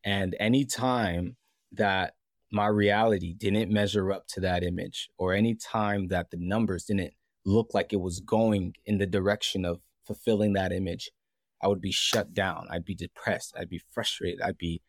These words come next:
like, just, just weighed down and, and, and, and terrible. And it got to that point where it's like, wow, like, the root of all of this, of all of the pain and the frustration and the insecurities and all of that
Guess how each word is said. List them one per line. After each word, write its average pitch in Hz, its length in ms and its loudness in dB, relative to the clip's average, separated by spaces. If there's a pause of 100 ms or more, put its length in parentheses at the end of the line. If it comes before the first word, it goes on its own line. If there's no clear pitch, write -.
(540)
like, 92 140 0
just, - 300 -4
just - 420 -4
weighed 98 540 0
down 90 480 -2 (320)
and, 98 200 0
and, 92 340 -4
and, 90 300 -6
and 95 160 -8
terrible. 143 380 2
And 92 340 -2
it 98 160 -4
got 107 220 0
to 110 100 -4
that 98 200 -2
point 107 220 -2
where 92 100 -2
it's 101 140 0
like, 82 220 -6
wow, 110 320 -2
like, 80 220 -8 (640)
the 117 120 2
root 143 320 6
of 196 100 6
all 175 260 10
of 165 120 6
this, - 500 4 (160)
of 120 160 0
all 151 220 4
of 175 60 0
the 170 80 2
pain 160 440 2
and 135 140 4
the 110 40 0
frustration 143 840 2
and 117 120 4
the 110 80 4
insecurities 156 800 0 (280)
and 107 100 6
all 185 180 8
of 202 120 8
that 139 300 6